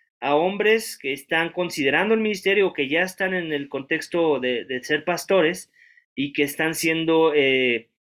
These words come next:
puliendo sus ha-, habilidades para ser mejores expositores de la palabra. Esa es una forma de aportar a las misiones. ¿Por qué? Porque depende de la sanidad de esa,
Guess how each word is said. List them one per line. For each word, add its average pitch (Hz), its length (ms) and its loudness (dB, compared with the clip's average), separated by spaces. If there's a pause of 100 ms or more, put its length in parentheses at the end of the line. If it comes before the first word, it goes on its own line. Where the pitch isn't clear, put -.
(100)
puliendo 170 580 0
sus 139 380 -10
ha-, 139 180 -4
habilidades 139 680 2
para 123 280 -2
ser 139 180 -2
mejores 135 480 -2
expositores 120 640 -6
de 113 60 -6
la 110 120 -6
palabra. 104 400 -12 (400)
Esa 233 120 -2
es 254 80 -2
una 294 240 0
forma 240 380 2
de 147 140 4
aportar 143 460 0
a 147 80 2
las 131 160 -2
misiones. 123 560 -2
¿Por 117 140 -10
qué? 170 100 -4
Porque 143 420 -2 (300)
depende 185 420 2
de 180 140 4
la 156 140 2
sanidad 160 680 0
de 160 180 0
esa, 170 200 -4